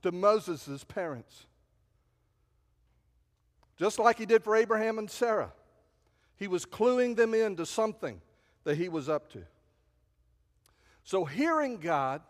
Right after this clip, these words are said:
or seeing what God is up to always comes before trusting God. I can't make up what I'm gonna trust God for. I can't name it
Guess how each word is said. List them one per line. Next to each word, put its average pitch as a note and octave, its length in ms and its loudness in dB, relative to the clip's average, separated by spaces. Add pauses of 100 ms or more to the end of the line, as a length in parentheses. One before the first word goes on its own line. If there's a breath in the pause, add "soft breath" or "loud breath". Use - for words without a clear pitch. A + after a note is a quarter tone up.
(640)
or E3 140 0
seeing D4+ 420 0
what B3+ 180 4
God A#3 240 8
is G3 160 2
up G#3 220 6
to C#3+ 200 -4 (100)
always C#4 580 8
comes G#3 480 0
before F#3+ 420 -4
trusting E3+ 560 -8
God. F#2+ 220 -16 (1040)
I C4 140 0
can't C#4+ 360 -6
make G#3+ 340 -2
up E3 220 0
what C#3 140 -6
I'm C3 120 -4
gonna B2 160 -10
trust A2 320 -10
God G2 260 -8
for. F2+ 220 -18 (1040)
I A#3+ 140 -4
can't B3+ 380 -2
name F3+ 400 -2
it C#3+ 100 -8